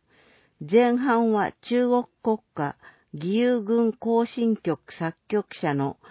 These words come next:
ニエアル氏と日本との関わりを紹介。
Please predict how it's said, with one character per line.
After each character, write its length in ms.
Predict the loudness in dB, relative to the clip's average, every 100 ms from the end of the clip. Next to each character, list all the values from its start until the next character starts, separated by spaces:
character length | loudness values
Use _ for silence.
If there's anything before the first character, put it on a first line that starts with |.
| -20 _ -6
ニ 200 | 2 2
エ 120 | 4 2
ア 120 | 2
ル 160 | 0
氏 160 | -2 -6
と 220 | -6 -6 _ -10
日 200 | -2 0
本 260 | 2 0
と 140 | 0 -2
の 120 | 0
関 300 | -4 -4 -4
わ 120 | -2
り 140 | 0 -2
を 120 | -2
紹 320 | -2 -2 -2 -4
介。 340 | -6 -6